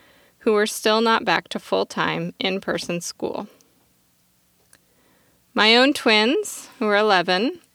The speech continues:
haven't seen the inside of a classroom in twenty-four months. Both are on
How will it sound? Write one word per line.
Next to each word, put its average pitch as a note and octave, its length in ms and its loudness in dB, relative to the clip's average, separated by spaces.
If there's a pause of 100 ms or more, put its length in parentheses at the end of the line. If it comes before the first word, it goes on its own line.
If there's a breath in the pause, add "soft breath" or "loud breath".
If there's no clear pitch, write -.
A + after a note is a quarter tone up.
(540 soft breath)
haven't A3+ 340 0
seen A#3 180 4
the G#3+ 140 4
inside G#3 360 2
of G3+ 80 0
a G#3+ 60 -2
classroom F#3+ 560 0
in G3+ 80 -4
twenty-four F#3+ 500 -2
months. - 500 -6 (1200 soft breath)
Both A3 300 2
are A3+ 220 2
on G3+ 400 2